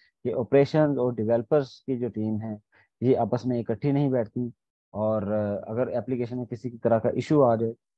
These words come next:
तो वो बस एक दूसरे की तरफ ping pong जो, अ, जिसे कहते हैं ना ownership, ping pong करते रहते हैं कि नहीं मेरा मसला नहीं है, ये फलां का मसला है, ये मेरा मसला नहीं है, ये फलां का मसला है। इस तरह ये लोग एक दूसरे को, अ,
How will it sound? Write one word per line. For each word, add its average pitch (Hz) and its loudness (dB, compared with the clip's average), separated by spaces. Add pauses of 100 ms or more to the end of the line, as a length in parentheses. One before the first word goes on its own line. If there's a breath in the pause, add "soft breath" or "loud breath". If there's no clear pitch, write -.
(200)
तो 123 -2
वो 127 2
बस 113 0
एक 123 -2 (240)
दूसरे 127 -2
की 131 -2
तरफ 120 -4
ping 143 -2
pong 139 0
जो, 127 -4
अ, 110 0 (480)
जिसे 117 -6
कहते 135 -4
हैं 170 -2
ना 175 -4
ownership, 143 2
ping 156 -2
pong 135 2
करते 120 -6
रहते 120 -6
हैं 127 -6
कि 123 -4
नहीं 123 0
मेरा 123 4
मसला 123 -2
नहीं 117 -4
है, 117 -4 (340 soft breath)
ये 120 2
फलां 117 0
का 120 -2
मसला 113 0
है, 110 0
ये 107 0
मेरा 113 0
मसला 110 -4
नहीं 107 -2
है, 104 -2
ये 101 -2
फलां 98 -6
का 98 -10
मसला 98 -12
है। 95 -14 (260 loud breath)
इस 139 2
तरह 156 8
ये 135 8
लोग 123 6
एक 120 4
दूसरे 120 0
को, 123 2
अ, 165 -6